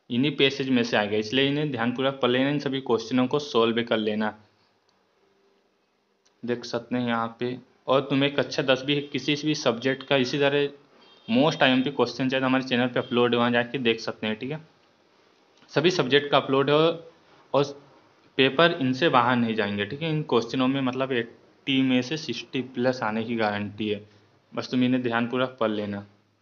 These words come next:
जितने भी क्वेश्चन डालूंगा इंग्लिश के, जितने भी वीडियो डालूंगा, वो सभी अच्छे से नोट कर लेना, पढ़ लेना। एक क्वेश्चन है जिस,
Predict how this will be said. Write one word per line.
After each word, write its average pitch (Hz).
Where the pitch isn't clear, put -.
जितने 120
भी 131
क्वेश्चन 123
डालूंगा 120
इंग्लिश 120
के, 135
जितने 120
भी 127
वीडियो 120
डालूंगा, 120
वो 135
सभी 123
अच्छे 127
से 131
नोट 117
कर 127
लेना, 127
पढ़ 110
लेना। 101
एक 123
क्वेश्चन 127
है 127
जिस, 127